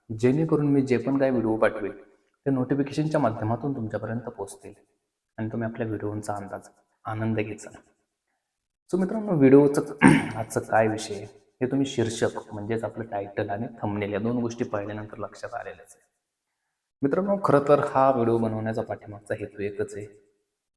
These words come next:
की अखंड बैलगाडा शौकीनांचं याबद्दलचं मत आणि अखंड बैलगाडा शौकीनांनी यावरती व्यक्त केलेली चिंता. मित्रांनो, सदर व्हिडिओ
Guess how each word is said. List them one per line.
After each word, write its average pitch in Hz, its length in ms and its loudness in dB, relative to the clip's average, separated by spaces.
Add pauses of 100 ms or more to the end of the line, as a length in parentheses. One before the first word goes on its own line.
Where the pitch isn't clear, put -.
(120)
की 117 240 0
अखंड 135 360 0
बैलगाडा 107 380 4
शौकीनांचं 98 760 -4 (840)
याबद्दलचं 98 680 -4
मत 107 260 -2 (640)
आणि 104 140 -8 (100)
अखंड 143 460 -2
बैलगाडा 110 440 2
शौकीनांनी 98 640 -6 (600)
यावरती 104 640 -2
व्यक्त 117 300 0
केलेली 95 360 -4
चिंता. 98 400 -6 (1500)
मित्रांनो, 147 280 4
सदर 131 300 8
व्हिडिओ 123 360 6